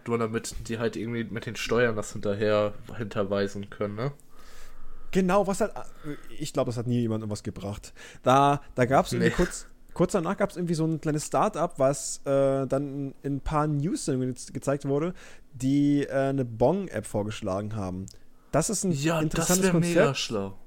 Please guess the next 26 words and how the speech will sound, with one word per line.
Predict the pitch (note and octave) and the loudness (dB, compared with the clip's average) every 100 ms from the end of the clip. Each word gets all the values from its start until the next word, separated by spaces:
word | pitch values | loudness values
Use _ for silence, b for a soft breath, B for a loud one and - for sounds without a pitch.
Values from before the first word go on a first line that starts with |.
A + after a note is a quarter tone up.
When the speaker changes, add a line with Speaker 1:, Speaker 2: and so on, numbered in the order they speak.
| - | -2
Speaker 2:
Dass | D3 | 2
man | F3 | 4
einfach, | F3+ F#3+ | 4 4
keine | F#3 F#3+ | 4 2
Ahnung, | G3 | 0
dass | E3 - | -2 0
der, | E3 D#3 D#3 | 4 4 4
dass | D#3 | 0
die | E3 | -2
Kasse | E3 F3+ | -4 -2
dann | E3+ | 0
so | D#3 | 0
ein | C#3+ | 0
kleines | D3 - | 0 -2
Display | - - | -4 -4
hat, | B3 | -4
auf | - D#3+ | -4 -6
der | - E3 E3+ | 0 4 4
ein | D#3+ D3+ | 2 0
Q-R-Code | D3+ E3 - E3 C3+ - | 2 2 4 2 2 0
drauf | A#2+ D#3 | -2 0
ist, | F#3+ - - C3+ | -4 -8 -16 -2
den | C#3+ | 0
man | D#3+ D#3 | 2 0
kurz | D3+ C#3+ - | 2 0 0
scannt | - C3 F#3 D4+ - | 0 2 0 -4 -10